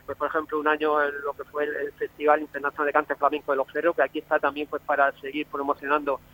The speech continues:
ese importantísimo evento cultural que tenemos, como evento cultural también Nuestra Sima de las Palomas,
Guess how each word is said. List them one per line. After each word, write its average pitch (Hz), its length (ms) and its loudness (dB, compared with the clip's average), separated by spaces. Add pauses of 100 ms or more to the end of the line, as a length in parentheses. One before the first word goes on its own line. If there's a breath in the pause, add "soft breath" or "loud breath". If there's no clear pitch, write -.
(320 loud breath)
ese 147 200 -4
importantísimo 147 840 0
evento 156 320 2
cultural 143 480 2
que 127 100 -8
tenemos, 156 400 -2
como 143 240 -2
evento 151 280 0
cultural 147 420 0
también 147 480 -2
Nuestra 147 320 -2
Sima 151 200 0
de 147 60 4
las 139 120 4
Palomas, 151 420 2